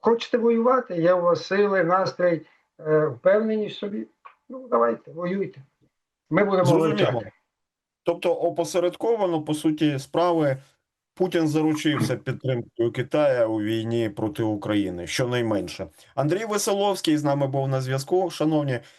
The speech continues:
Speaker 2: надзвичайний повноважний посол, радник директора Національного інституту стратегічних досліджень.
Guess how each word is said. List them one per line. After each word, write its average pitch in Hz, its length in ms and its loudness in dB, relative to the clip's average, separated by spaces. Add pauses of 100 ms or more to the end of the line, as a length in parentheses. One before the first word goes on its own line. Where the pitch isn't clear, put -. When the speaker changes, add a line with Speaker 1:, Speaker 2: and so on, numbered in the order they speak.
(160)
Speaker 2:
надзвичайний 143 640 0
повноважний 127 720 -2
посол, 160 720 -2
радник 131 520 0
директора 127 500 -2
Національного 120 600 -2
інституту 123 520 -4
стратегічних 110 680 -4
досліджень. 120 500 -2